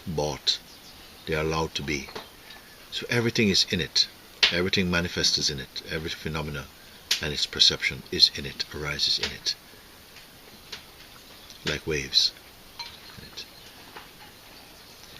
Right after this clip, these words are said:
Some things get recorded without effort. There seem to be memory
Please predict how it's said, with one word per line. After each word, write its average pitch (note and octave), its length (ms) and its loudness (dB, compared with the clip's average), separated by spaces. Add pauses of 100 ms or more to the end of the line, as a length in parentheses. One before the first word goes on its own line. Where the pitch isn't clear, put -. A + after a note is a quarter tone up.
(300)
Some G#2+ 280 8
things G#2+ 500 6
get F#2+ 340 2
recorded F2 580 4
without F2 420 0
effort. E2 480 0 (2000)
There E2+ 120 4
seem E2+ 260 6
to E2+ 100 0
be E2 140 2
memory E2+ 540 2